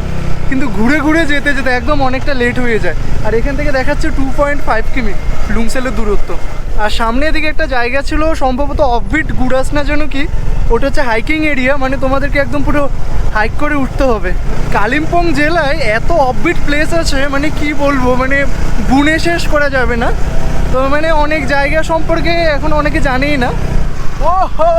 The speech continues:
কি ভিউ! বন্ধুরা, তোমরা বাড়িতে ফ্যানের হাওয়া খাচ্ছ কেন? পাহাড়ে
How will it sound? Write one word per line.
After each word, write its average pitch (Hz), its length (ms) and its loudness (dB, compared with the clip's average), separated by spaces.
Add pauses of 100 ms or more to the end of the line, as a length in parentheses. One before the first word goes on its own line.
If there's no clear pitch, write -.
(320)
কি 370 140 0 (240)
ভিউ! 359 280 2 (760)
বন্ধুরা, 339 400 2
তোমরা 403 160 0 (120)
বাড়িতে 370 280 -2 (100)
ফ্যানের 359 320 -2
হাওয়া 381 220 2
খাচ্ছ 359 200 -2 (120)
কেন? 339 100 0 (180)
পাহাড়ে 349 280 0